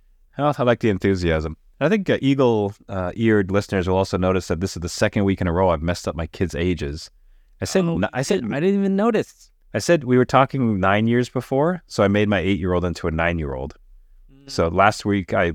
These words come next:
Speaker 1: blew my younger kids one, and now it's this week I've blown my older kids' age. So really on a streak. What can I tell you?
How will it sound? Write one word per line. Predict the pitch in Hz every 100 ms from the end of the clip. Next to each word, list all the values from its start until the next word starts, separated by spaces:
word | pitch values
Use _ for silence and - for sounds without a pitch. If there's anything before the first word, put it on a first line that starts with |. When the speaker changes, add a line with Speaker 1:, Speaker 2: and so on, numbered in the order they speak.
| 90
Speaker 1:
blew | - 92 92
my | 85 80
younger | 92 175 156
kids | - 113
one, | 95 98 90 90
and | -
now | 90 90
it's | 87 -
this | 87 -
week | 85 78
I've | 78 76 - - _ -
blown | 85 85 78 78
my | 78
older | 85 82 92
kids' | - 80 -
age. | 67 67 -
So | - 65 65 _ - -
really | 143 139
on | 101
a |
streak. | - - 65
What | - 92
can | 87
I |
tell | 78 80
you? | 73